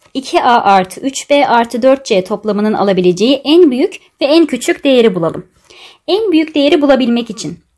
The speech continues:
iki A artı üç B artı dört C ifadesinde katsayısı en büyük olan bilinmeyenden başlayarak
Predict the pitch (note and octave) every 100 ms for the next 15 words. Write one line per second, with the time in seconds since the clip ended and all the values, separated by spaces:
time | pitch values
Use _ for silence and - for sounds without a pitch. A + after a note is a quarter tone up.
0 | _ - C#4 - F4+ A#3 G3+ A3+ _ _
1 | G#3 G3+ - - A#3 - - B3+ C#4+ D4
2 | _ _ - B3 B3+ B3+ D4 D#4+ D#4+ C4+
3 | C4 C4 A#3+ G#3+ G3 - F3+ D#3+ - -
4 | E4 F4+ - D#4 D#4 D#4+ E4 F#4+ D4+ C4+
5 | C4+ A3+ G#3+ G3+ G#3+ C4+ D#4+ C#4 A3+ G3+
6 | G3 F#3+ F#3 G3+ - D4+ A3 G3+